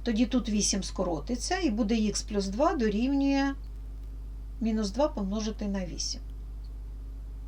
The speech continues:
Два переносимо вправо з мінусом,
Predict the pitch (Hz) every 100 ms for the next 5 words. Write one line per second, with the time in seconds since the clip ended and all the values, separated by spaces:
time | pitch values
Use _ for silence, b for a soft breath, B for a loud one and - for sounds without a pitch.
0 | - - - - - - - B B B
1 | B B 220 226 247 - 233 220 208 -
2 | 208 196 - 208 185 185 190 226 196 220
3 | - 311